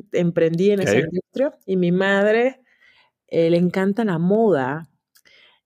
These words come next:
Speaker 1: y
Speaker 2: Mm.
Speaker 1: aunque era, trabajaba en una empresa como Sodexo Paz,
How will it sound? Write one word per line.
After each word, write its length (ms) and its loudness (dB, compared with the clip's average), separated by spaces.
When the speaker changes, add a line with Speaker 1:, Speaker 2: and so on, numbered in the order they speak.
Speaker 1:
y 220 2
Speaker 2:
Mm. 40 2
Speaker 1:
aunque 720 2
era, 420 0
trabajaba 440 0
en 60 0
una 140 2
empresa 400 -2
como 220 -4
Sodexo 540 -2
Paz, 440 -4